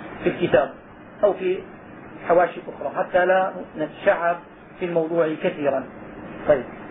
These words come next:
قال: "وتجب الزيادة عليه على أرش العضو المعفو عنه إلى تمام الدية". يعني هو سرت الدية، سرت الجناية إلى النفس،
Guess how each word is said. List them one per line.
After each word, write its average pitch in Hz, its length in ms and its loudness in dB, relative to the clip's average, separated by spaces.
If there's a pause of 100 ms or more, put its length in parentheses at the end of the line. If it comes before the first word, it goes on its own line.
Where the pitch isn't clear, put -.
(220)
قال: 233 180 6
"وتجب 254 380 2
الزيادة 240 640 0
عليه 208 380 0
على 190 260 2
أرش 202 200 -6
العضو 180 240 -4
المعفو 196 440 -2
عنه 240 160 2
إلى 233 200 0
تمام 247 300 0
الدية". 185 340 -2 (640)
يعني 147 140 0
هو 170 200 6
سرت 233 280 4
الدية، 226 600 -2 (540)
سرت 220 280 4
الجناية 202 500 -4
إلى 240 200 -4
النفس، 269 240 0